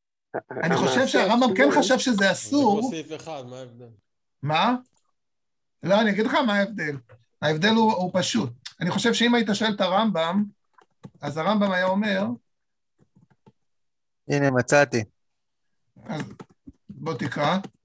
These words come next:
Speaker 4: שנייה, אני אצלם את זה ואני אשים את זה ב-, אה, אה, לקרוא?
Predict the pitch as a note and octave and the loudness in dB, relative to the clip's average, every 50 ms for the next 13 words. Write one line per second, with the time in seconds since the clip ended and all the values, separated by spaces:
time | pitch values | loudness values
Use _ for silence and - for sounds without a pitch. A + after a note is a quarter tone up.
0 | - - - - - - _ _ _ _ _ _ _ _ _ - - - B2 B2+ | -20 -20 -20 -20 -20 -20 _ _ _ _ _ _ _ _ _ -20 -16 -8 -4 -2
1 | B2 B2 A#2+ A#2+ A#2 - C3+ B2+ C3 C#3+ D3 D3+ D3+ C3+ C#3+ D3+ D3 C3 B2+ B2 | -2 0 0 -2 -2 0 0 2 2 2 2 0 0 0 0 0 0 0 0 -2
2 | B2 A#2+ A#2 - - C3 B2+ B2+ B2+ A#2+ A#2+ A#2+ A2+ A#2+ B2 - - C3+ D#3 - | -2 -4 -4 -4 -6 -6 -6 -6 -6 -4 -4 -6 -6 -6 -4 0 2 2 2 2
3 | - B2+ C3+ C3 A#2+ A2+ - - C3 C#3 D#3 | 2 2 2 2 2 0 -2 0 0 0 0